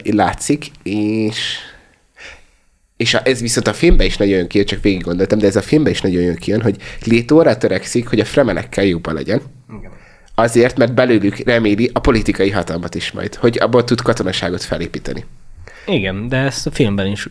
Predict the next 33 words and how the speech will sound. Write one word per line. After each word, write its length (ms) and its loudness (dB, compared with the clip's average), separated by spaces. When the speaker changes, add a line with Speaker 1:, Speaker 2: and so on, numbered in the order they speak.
Speaker 2:
tényleg 260 4
Speaker 1:
Ez 100 4
egy 80 2
nagyon 160 2
jól 120 6
Speaker 2:
mondtad 40 4
Speaker 1:
lejön 160 4
a 40 4
Speaker 2:
ezt. 100 -2
Speaker 1:
filmben 240 2
is. 80 -2
És 200 2
ez 260 2
megint 300 0
ott 160 2
jön 120 2
az, 140 0
hogy 200 0
amúgy 280 4
szereti 600 2
az 120 0
embereket, 500 2
meg 100 2
fontosabbnak 500 0
tartja 280 -2
az 60 -4
embereket, 460 2
de 160 2
emögött 500 4
mindig 200 2
van 100 4
egy 100 2
politikai, 680 0